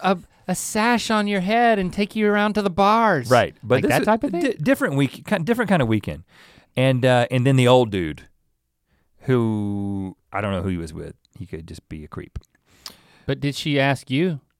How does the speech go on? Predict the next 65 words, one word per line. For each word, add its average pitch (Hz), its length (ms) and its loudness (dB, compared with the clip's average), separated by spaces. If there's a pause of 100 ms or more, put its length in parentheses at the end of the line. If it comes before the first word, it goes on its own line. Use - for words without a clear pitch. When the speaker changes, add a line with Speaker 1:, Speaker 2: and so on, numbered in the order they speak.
(160)
Speaker 1:
You 185 260 2
tall 175 400 6
one. 107 180 0
Speaker 2:
No, 147 160 4
she 214 220 -2
was, 196 200 -4
s-, 143 220 -10
somebody 185 260 0
was 156 120 0
like, 156 120 2
"It's 214 140 0
ba-, 196 320 4
bachelorette 185 760 2
party 160 480 2
or 143 80 2
whatever," 147 240 2
and 131 80 -4
I - 20 -2
was 113 80 -4
like, 101 160 -6
"Please 208 300 -4
don't 190 200 2
ask 175 280 0
me," 143 180 -2
and 120 60 -6
I 123 80 -2
was, 113 100 -2
like, 92 180 -8
thinking 120 340 -6
about 95 180 -2
what 98 100 0
I 95 60 0
was 87 80 -6
gonna 87 160 -8
say, 92 340 -2
and 85 80 -6
I 82 40 -6
was 82 100 -8
gonna 85 160 -8
be 82 80 -6
like, 80 200 -8
"I'm 214 200 4
alone." 240 480 8
I, 220 180 4
I 196 120 4
just 196 180 -4
didn't 208 180 2
know. 196 240 4 (380)
<laughs> - 440 -2
Weekend 262 400 6
of 240 80 2
solitude, 240 640 8
I 175 120 6
didn't 208 200 4
have 185 180 6
any 180 140 2
words 139 400 4
Speaker 1:
I'm 156 60 -4
Speaker 2:
that 139 100 4
Speaker 1:
trying 220 140 8
to 220 60 8
Speaker 2:
sounded 120 180 4
Speaker 1:
find 214 260 8
Speaker 2:
right. 190 80 6
Speaker 1:
myself. 165 540 4